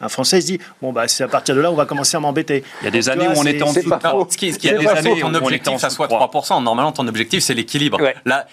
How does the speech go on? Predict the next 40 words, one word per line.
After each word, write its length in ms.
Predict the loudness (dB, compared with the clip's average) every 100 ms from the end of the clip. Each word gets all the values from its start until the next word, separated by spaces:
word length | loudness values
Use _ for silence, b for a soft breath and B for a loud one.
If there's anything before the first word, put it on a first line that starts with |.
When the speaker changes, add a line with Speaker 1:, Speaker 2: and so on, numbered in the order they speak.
| B
Speaker 4:
si, 240 | -6 -4 -4
si 140 | -6
tu 100 | -4
veux, 100 | -2
si 160 | -2 -4
tu 120 | -6
te 60 |
Speaker 1:
Oui, 60 | -2
Speaker 4:
fixes 120 | 0
Speaker 1:
mais 40 | 2
Speaker 4:
pas 40 |
Speaker 1:
parce 140 | 0 0
Speaker 4:
un 40 |
Speaker 1:
qu'il 80 | 2
y 20 |
a 140 | 2
la, 100 | 2
Speaker 4:
objectif 120 | 0 0
Speaker 1:
la 60 |
Speaker 4:
ambitieux, 320 | -2 0 2
Speaker 1:
croissance, 540 | 2 2 0 0 0 0
il 40 |
y 40 | -2
a 20 |
Speaker 4:
euh, 40 |
Speaker 1:
l'inflation, 320 | -2 0 0 0
Speaker 4:
forcément. 320 | 0 0 2
Speaker 1:
derrière 280 | 2 0 -2
Speaker 4:
Mais 60 |
Speaker 1:
les 60 | -4
trois 160 | -4
pour 160 | -4 -4
cent. 120 | -2
Speaker 4:
mais 100 | 0
Speaker 2:
Aujourd'hui, 300 | 2 0 0 0
on 40 |
a 80 | -2
six 180 | -4 -8
pour 180 | -8
cent 160 | -8 -10